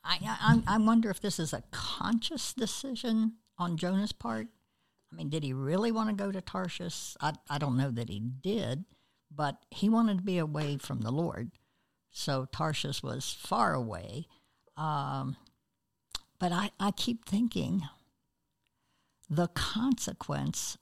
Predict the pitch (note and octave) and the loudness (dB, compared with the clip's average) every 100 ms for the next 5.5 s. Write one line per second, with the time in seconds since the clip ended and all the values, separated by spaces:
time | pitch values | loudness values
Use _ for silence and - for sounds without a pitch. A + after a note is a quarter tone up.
0 | - D#3+ D3+ C#3 F#3 F3+ A3 A3+ G3+ G3 | -4 -2 -2 -2 -2 0 -2 0 0 2
1 | F#3+ - D3+ D3 C3 - - F3+ F3 - | 0 -2 -4 -4 -4 -2 -2 -2 -4 -6
2 | B2 D#3 - _ _ _ _ _ _ _ | -8 -8 -12 _ _ _ _ _ _ _
3 | - C#3+ - - - F#3 G#3+ E3+ B2+ B2+ | -8 -8 -8 -8 -4 -2 -2 -2 -2 -2
4 | A2 - - D3+ D3+ C3 B2+ - - B2+ | -4 -10 -8 -8 -6 -8 -8 -12 -14 -12
5 | A2 D#3 - B2 | -8 -8 -10 -14